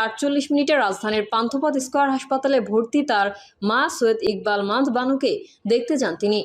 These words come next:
সেখানে মাকে ফুল দিয়ে শুভেচ্ছা জানান জুবাইদা রহমান। এ সময় আবেগে আপ্লুত হয়ে পড়েন তারা। যুক্তরাজ্যের চিকিৎসা শেষে চার মাস পর মঙ্গলবার দশটা চল্লিশ মিনিটে দেশে পৌঁছান বিএনপি চেয়ারপারসন ও সাবেক প্রধানমন্ত্রী খালেদা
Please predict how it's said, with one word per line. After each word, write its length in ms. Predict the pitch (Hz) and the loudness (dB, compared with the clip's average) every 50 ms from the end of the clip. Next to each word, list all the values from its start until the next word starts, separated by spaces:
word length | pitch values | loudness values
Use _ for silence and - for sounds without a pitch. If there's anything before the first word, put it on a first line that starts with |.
| - - _ _ - - | -6 -10 _ _ -4 -2
সেখানে 280 | 294 285 262 302 320 302 277 254 | 0 0 2 2 2 2 2 2
মাকে 280 | 240 240 247 247 339 330 330 | 2 0 0 0 -2 -2 0
ফুল 160 | 330 339 311 302 294 | 0 2 2 4 4
দিয়ে 120 | 302 311 302 | 2 2 0
শুভেচ্ছা 340 | - 277 262 285 277 - 294 262 | 0 2 2 2 0 0 2 2
জানান 200 | 269 269 269 262 226 - | 2 4 2 2 2 2
জুবাইদা 320 | 202 208 208 202 190 175 160 | 2 2 2 2 0 -2 -2
রহমান। 320 | 165 175 185 196 185 165 - - _ _ _ _ 208 | -2 -2 -2 -2 -2 -2 -4 -10 _ _ _ _ -2
এ 20 | 208 208 | -2 -2
সময় 220 | 214 208 208 202 156 131 185 | 0 -2 -2 0 0 0 0
আবেগে 260 | 202 208 254 262 277 269 262 | 2 2 2 2 2 2 0
আপ্লুত 280 | - 269 269 269 269 269 233 | 0 -2 -4 -2 -2 0 2
হয়ে 140 | 240 214 196 - | 2 2 2 2
পড়েন 200 | 180 170 165 165 156 | -2 -2 -2 -4 -2
তারা। 160 | 175 170 175 160 - - - - _ _ 208 202 | 0 0 0 0 -2 -6 -12 -20 _ _ -2 0
যুক্তরাজ্যের 500 | 269 262 - 330 330 330 330 349 339 339 | 0 0 2 2 0 2 2 0 0 0
চিকিৎসা 360 | - 311 277 302 294 - 330 294 - | 0 0 0 0 0 -2 -2 -2 0
শেষে 240 | 330 302 269 320 311 302 - | 0 0 2 0 0 0 0
চার 160 | 254 214 202 196 | 0 0 0 0
মাস 140 | 196 196 190 - - | -2 -4 -6 -4 -2
পর 120 | 247 262 277 262 240 | 0 0 2 2 2
মঙ্গলবার 400 | 240 247 254 269 269 262 285 - 220 220 | 2 2 2 2 2 2 0 0 0 -2
দশটা 240 | 196 196 - 208 196 - - | -4 -4 -4 -6 -6 -2 0
চল্লিশ 280 | 247 240 254 262 254 - 277 | 0 2 2 0 0 0 0
মিনিটে 240 | 262 269 262 285 247 190 196 | 0 0 2 0 0 2 0
দেশে 220 | 214 208 - 277 269 - | 0 0 0 -2 0 0
পৌঁছান 320 | 277 269 262 - 254 190 147 - _ _ _ _ _ - | 0 0 2 0 -2 -2 -4 -6 _ _ _ _ _ -2
বিএনপি 280 | 220 220 208 208 208 202 - | 0 0 0 -2 -4 -2 0
চেয়ারপারসন 520 | 208 196 190 - 202 196 196 - 285 302 311 302 | 0 -2 0 0 -2 -2 -2 0 0 0 0 0
ও 20 | - - | 0 0
সাবেক 280 | - 220 196 196 196 190 - | 0 0 0 0 -2 -2 0
প্রধানমন্ত্রী 480 | 220 220 226 247 262 262 269 262 277 262 - | -2 0 0 2 2 2 2 2 2 0 0
খালেদা 300 | - 180 165 165 160 170 | -2 -2 -2 -2 -2 -4